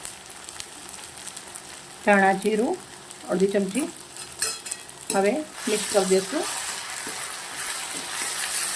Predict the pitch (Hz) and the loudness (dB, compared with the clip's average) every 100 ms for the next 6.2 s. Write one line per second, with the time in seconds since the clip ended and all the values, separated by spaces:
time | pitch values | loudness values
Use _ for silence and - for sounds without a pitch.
0 | - - - - - - - - - - | 0 0 0 0 0 0 2 2 2 4
1 | 170 - - 214 220 214 214 202 208 190 | 4 4 6 8 10 8 6 6 10 10
2 | 196 196 190 190 - 202 202 247 339 - | 10 10 10 8 6 6 6 6 0 -2
3 | - - - - - - - - - - | -6 -6 -6 -6 -6 -8 -10 -10 -10 4
4 | 233 226 226 247 247 247 247 - 196 247 | 6 8 8 8 8 6 8 6 6 6
5 | 320 - 240 196 196 220 214 196 208 208 | 4 4 8 10 10 8 6 8 6 4
6 | 233 | 2